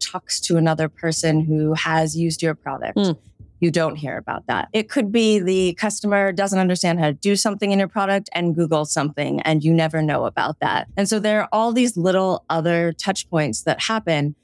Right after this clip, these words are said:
Speaker 1: that are because and in relationship to your product or your service that a customer is also often doing
Speaker 2: Mm.
Speaker 1: that we don't tr-,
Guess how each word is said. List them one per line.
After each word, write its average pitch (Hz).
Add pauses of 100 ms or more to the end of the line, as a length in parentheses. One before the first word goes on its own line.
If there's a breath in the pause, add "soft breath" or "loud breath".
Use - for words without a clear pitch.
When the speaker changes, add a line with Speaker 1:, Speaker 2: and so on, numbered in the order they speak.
(140)
Speaker 1:
that 180
are 185
because 208
and 185
in 165
relationship 151
to -
your 135
product 139
or 135
your 135
service 135 (480)
that 175
a 175
customer 175
is 165
also 226
often 339
doing 359
Speaker 2:
Mm. 185
Speaker 1:
that 196
we 233
don't 220
tr-, -